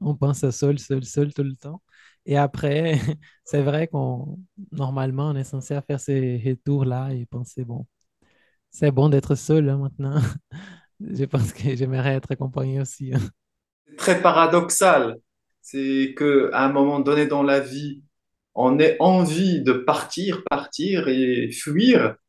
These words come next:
Speaker 2: Et puis on se retrouve, euh, quelques années plus tard, euh, bloqué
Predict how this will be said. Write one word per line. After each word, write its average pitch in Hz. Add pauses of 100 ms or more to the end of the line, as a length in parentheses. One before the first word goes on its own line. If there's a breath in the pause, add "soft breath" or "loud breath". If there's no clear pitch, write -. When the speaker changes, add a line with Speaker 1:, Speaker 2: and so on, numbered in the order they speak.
(1300)
Speaker 2:
Et 117
puis 160
on 151
se 147
retrouve, 139
euh, 117
quelques 131
années 131
plus 127
tard, 127
euh, 110
bloqué 143